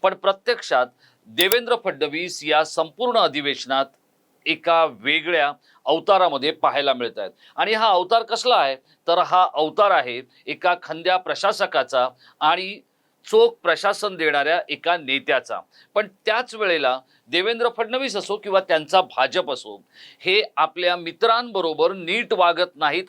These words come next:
असं म्हटलं जातं. पण त्याच वेळेला एखादा देवेंद्र फडणवीसांसारखा नेता जो स्वतःच्या व्यक्तिगत आयुष्यात नीट वागत असेल, चारित्र्य संपन्न कारकीर्द करण्याचा प्रयत्न करत असेल, तो मात्र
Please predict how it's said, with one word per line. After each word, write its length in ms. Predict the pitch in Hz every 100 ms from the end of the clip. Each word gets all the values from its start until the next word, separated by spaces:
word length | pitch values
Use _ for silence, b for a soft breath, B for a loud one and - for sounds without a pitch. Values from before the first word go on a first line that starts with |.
| -
असं 200 | 151 165
म्हटलं 340 | 147 139 165
जातं. 300 | 139 113 - _ _ _ _ b b b b _ _ -
पण 120 | 226 -
त्याच 240 | 254 269
वेळेला 360 | 254 220 160 160 -
एखादा 420 | 180 - 208 214
देवेंद्र 380 | 180 175 196 208
फडणवीसांसारखा 920 | 160 170 180 180 196 196 190 175 175
नेता 420 | 160 151 135 123 131 b b b 123
जो 140 | 190
स्वतःच्या 520 | 185 175 170 208 202
व्यक्तिगत 500 | 202 165 - 214 233
आयुष्यात 420 | 214 196 190 226 226 175
नीट 240 | - 247
वागत 320 | 208 160 160
असेल, 320 | 139 131 123 139 b b _ _ _ _ _ -
चारित्र्य 400 | 160 196 185 214
संपन्न 500 | 214 196 208 214 220
कारकीर्द 540 | 202 165 170 196 190
करण्याचा 480 | 202 185 180 185 208
प्रयत्न 440 | 202 180 208 214 208
करत 260 | 175 160
असेल, 320 | 143 139 135 131 b b -
तो 120 | 233
मात्र 460 | 226 170 151 135